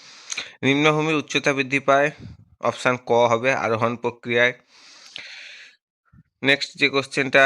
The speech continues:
আছে, বহির্জাত প্রক্রিয়ার মূল উৎস হলো অপশান খ অর্থাৎ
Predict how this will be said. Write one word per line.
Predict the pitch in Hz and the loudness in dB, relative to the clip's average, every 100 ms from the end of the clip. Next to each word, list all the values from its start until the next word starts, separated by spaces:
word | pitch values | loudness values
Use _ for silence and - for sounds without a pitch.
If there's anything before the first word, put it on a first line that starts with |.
| 135 | 4
আছে, | - 131 113 | 2 -2 0
বহির্জাত | 117 127 135 139 127 | -2 0 -2 -2 -4
প্রক্রিয়ার | 127 135 127 117 | -6 0 0 0
মূল | 117 127 123 | -4 -4 -6
উৎস | - 131 123 | -6 -4 -2
হলো | 123 131 143 - - _ _ - | -2 -2 -4 -12 -20 _ _ -10
অপশান | 113 - 131 127 - | -8 -4 -2 -2 -8
খ | - 123 123 135 123 | 0 2 2 0 -6
অর্থাৎ | - 117 | -6 -6